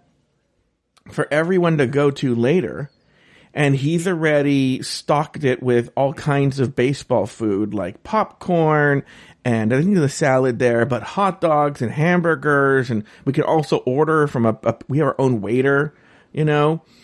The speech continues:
and we can order, you know, dr-, but there's no alcohol 'cause my brother's dry, and every, nobody else in the family drink. Look, my brother's lucky in that no one else in our immediate family really drinks. I'm not a big drinker. I can go with or without alcohol.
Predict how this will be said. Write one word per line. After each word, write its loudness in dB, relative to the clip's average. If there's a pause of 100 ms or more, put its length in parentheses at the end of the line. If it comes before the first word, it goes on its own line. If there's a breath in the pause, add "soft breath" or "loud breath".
(240 soft breath)
and 0
we -4
can -4
order, 0
you -4
know, -2
dr-, -6 (100)
but 0 (120)
there's 2
no 2
alcohol 0
'cause -4
my 2
brother's -2
dry, 2
and 0
every, 0
nobody 2
else -2
in -2
the -2
family 0
drink. -10
Look, -2
my 2
brother's -2
lucky -2
in -2
that 0 (560 soft breath)
no 0
one 0
else 0
in -2
our 2
immediate -4
family -2
really -4
drinks. -8 (260)
I'm -2
not 0
a 0
big 0
drinker. -4
I 2
can -4
go 2
with 0
or 0
without -2
alcohol. -6